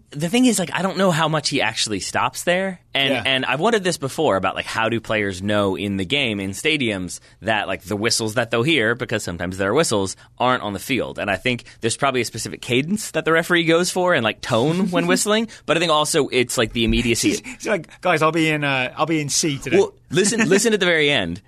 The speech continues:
Speaker 1: Like, listen at the end of every game, and they all call full time or
Speaker 2: Yeah.
Speaker 1: halftime different ways.
Speaker 2: Okay.
Speaker 1: Sometimes it's just, like, peep, peep. Sometimes
Speaker 2: Yeah.
Speaker 1: it's peep, peep, peep. Sometimes it's, like, a long peep.
Speaker 2: Uh-huh.
Speaker 1: Like,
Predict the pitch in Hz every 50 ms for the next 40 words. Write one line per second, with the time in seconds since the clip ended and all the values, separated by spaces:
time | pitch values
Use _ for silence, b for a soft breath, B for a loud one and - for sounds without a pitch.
0 | _ _ 117 123 117 120 156 147 - 165 160 127 147 131 139 131 123 131 117 113
1 | 95 110 110 127 131 - 120 117 117 113 90 110 117 123 120 - - 127 120 117
2 | 113 113 110 107 - - - - 113 107 101 - - 95 101 113 135 139 76 98
3 | 98 110 110 131 127 117 143 135 123 92 - - - 101 - 87 90 85 69 58
4 | - - - - 117 143 170 165 147 139 156 143 139 135 110 - 127 123 113 -
5 | - - 113 - - 196 226 240 - - - - 117 107 110 117 131 139 143 127
6 | 117 - - 117 - - 190 214 226 - - - 131 107 101 113 107 110 - 110
7 | 90 95 92 98 113 135 156 165 175 180 180 - 202 214 233 247 - - - 127
8 | 131 139 131 127 170 170